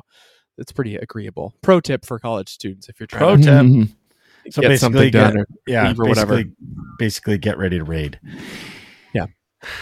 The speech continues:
Speaker 1: That's
Speaker 2: Anyways,
Speaker 1: exciting.
Speaker 2: um, ah, man, it, I don't know where I put it. Oh, I forgot. In swotor news.
Speaker 1: There is none.
Speaker 2: Do you guys hear that? Crickets.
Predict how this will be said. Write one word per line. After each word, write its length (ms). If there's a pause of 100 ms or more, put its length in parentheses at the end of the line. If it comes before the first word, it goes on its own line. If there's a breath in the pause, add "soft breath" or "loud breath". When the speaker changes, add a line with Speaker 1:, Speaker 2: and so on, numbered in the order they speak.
(640 loud breath)
Speaker 1:
That's 160
Speaker 2:
Anyways, 140 (240)
Speaker 1:
exciting. 180 (120)
Speaker 2:
um, 520 (760)
ah, 260
man, 400 (400)
it, 240
I 120
don't 120
know 80
where 120
I 80
put 200
it. 140
Oh, 340 (400)
I 80
forgot. 460 (440)
In 120
swotor 600
news. 520 (1000)
Speaker 1:
There 180
is 180
none. 340 (1900)
Speaker 2:
Do 60
you 80
guys 200
hear 200
that? 280 (1300)
Crickets. 840